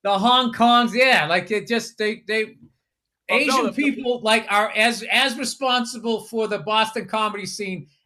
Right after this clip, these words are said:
Speaker 1: as the comedians, 'cause they were all about it. They were like, "Yeah, get your friends in here. We'll give 'em poo-poo platters."
Speaker 2: <laughs> Yeah.
Speaker 1: It's, it's
Speaker 2: All the
Speaker 1: not a
Speaker 2: poo-poo
Speaker 1: shit
Speaker 2: pla-
Speaker 1: joke. That's what they call 'em back there.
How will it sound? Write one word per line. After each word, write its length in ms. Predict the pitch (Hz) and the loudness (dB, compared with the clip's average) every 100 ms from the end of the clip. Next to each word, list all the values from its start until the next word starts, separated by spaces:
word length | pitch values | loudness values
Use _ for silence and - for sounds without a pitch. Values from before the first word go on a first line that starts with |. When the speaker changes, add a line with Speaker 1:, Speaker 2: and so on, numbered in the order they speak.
| - | 0
Speaker 1:
as 240 | 202 170 | 0 0
the 80 | 202 | -4
comedians, 560 | - 214 226 202 180 143 | -6 -2 -2 -4 -8 -6
'cause 260 | 202 151 _ _ _ - | -6 -6 _ _ _ 0
they 160 | 226 | 4
were 100 | 262 | 6
all 420 | 226 185 220 240 | 4 2 2 4
about 360 | 240 220 233 208 | 2 0 2 2
it. 80 | 147 | 0
They 140 | 185 | 0
were 80 | 208 | 0
like, 200 | 202 196 | 0 0
"Yeah, 200 | 262 302 | 0 -2
get 220 | 240 269 | -2 -4
your 80 | 277 | -8
friends 340 | - 277 269 285 | -4 -2 -2 -4
in 100 | 254 | -2
here. 200 | 277 269 | 2 2
We'll 140 | 262 | 2
give 100 | 254 | 2
'em 100 | 233 - | 0 0
poo-poo 400 | 285 277 277 - | -6 -4 -6 -4
platters." 580 | 262 247 262 262 240 - _ | 0 2 4 2 -2 -12 _
Speaker 2:
<laughs> 120 | - | -10
Yeah. 260 | 320 220 220 - | -2 0 0 -4
Speaker 1:
It's, 120 | 180 | -10
it's 120 | - 220 | -2 4
Speaker 2:
All 120 | 254 | 8
the 120 | 254 | 8
Speaker 1:
not 80 | 247 | 6
a 20 | |
Speaker 2:
poo-poo 220 | 277 262 | 4 4
Speaker 1:
shit 80 | 254 | 2
Speaker 2:
pla- 100 | 226 | 2
Speaker 1:
joke. 200 | 220 202 | 2 -2
That's 160 | 214 214 | -6 -10
what 180 | - 220 | -14 -10
they 80 | |
call 260 | 202 214 208 | -4 0 0
'em 100 | 190 | 0
back 240 | 170 170 - | -2 -2 -4
there. 240 | 170 170 | -8 -8